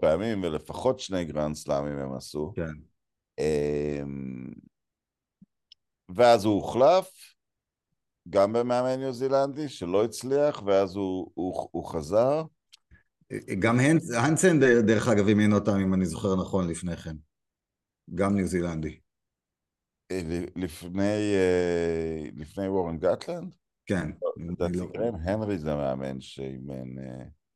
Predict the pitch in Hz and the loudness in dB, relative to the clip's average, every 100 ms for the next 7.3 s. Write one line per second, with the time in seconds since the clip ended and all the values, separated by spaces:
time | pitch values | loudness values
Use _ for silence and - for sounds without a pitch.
0 | _ _ _ - 101 104 107 104 104 101 | _ _ _ -8 -4 0 0 0 0 0
1 | 98 76 120 - 110 104 - 82 80 76 | -2 -6 -8 0 2 2 0 -2 -2 -4
2 | - 76 69 69 64 69 69 - 113 101 | -8 -2 0 0 -2 -8 -10 -4 -4 -2
3 | 101 95 92 104 85 98 95 85 101 110 | -2 -2 -2 -2 -2 -4 -6 -8 -2 2
4 | 95 87 85 87 - 87 80 80 73 82 | 4 2 2 -4 2 4 4 0 2 0
5 | 82 76 82 78 73 73 80 - - _ | 2 2 2 2 0 -4 -8 -12 -20 _
6 | - 135 135 - 147 139 123 110 - 104 | -6 -2 0 0 2 4 4 2 0 -4
7 | - 135 | 2 4